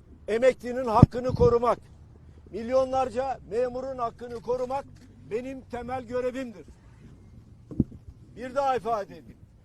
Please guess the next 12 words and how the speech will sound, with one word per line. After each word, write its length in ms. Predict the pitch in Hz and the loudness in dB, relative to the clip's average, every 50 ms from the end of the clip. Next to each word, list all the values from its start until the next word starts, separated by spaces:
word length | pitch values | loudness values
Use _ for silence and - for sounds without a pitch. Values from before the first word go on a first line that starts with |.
| - - - - 202 | -20 -20 -18 -14 -12
İşçinin, 600 | 233 240 - - - 254 262 262 262 247 220 - - - - 175 | -12 -12 -12 -12 -12 -12 -10 -8 -8 -8 -8 -10 -12 -14 -12 -8
memurun, 560 | 208 247 247 233 247 254 254 254 240 220 180 - - 185 | -8 -8 -6 -4 -4 -4 -2 -4 -4 -6 -10 -16 -14 -12
emeklinin 640 | 214 220 240 247 233 - - 262 247 247 240 202 | -10 -8 -6 -8 -8 -8 -10 -10 -8 -8 -6 -2
hakkını 460 | 190 220 254 - - 240 247 240 226 | -2 -2 -2 -2 -4 -6 -4 -4 0
korumak 460 | - 226 254 262 254 247 262 269 254 - - - - - - - - | 6 6 8 8 8 8 8 6 4 2 -4 -14 -20 -20 -20 0 4
benim 300 | 190 233 262 262 247 240 | 4 6 6 4 2 6
görevimdir. 600 | 214 233 240 254 247 214 285 294 254 175 165 - - - - - - - - - - - | 8 10 12 12 12 10 8 4 4 0 -4 -6 -8 -14 -20 -20 -20 -20 -20 -20 -4 2
Benim 260 | 185 240 254 269 240 - | 4 4 4 4 0 -2
siyaset 580 | - 214 240 240 247 - - 277 - - - | 2 6 8 8 8 8 8 6 6 6 4
yapma 360 | 254 240 - - - 254 240 | 2 2 2 0 0 0 2
anlayışım 520 | 240 233 240 247 240 220 160 233 247 247 233 | 2 2 2 2 0 0 0 -4 -4 -2 0
budur. 280 | 320 269 220 185 131 | -2 0 0 -4 -6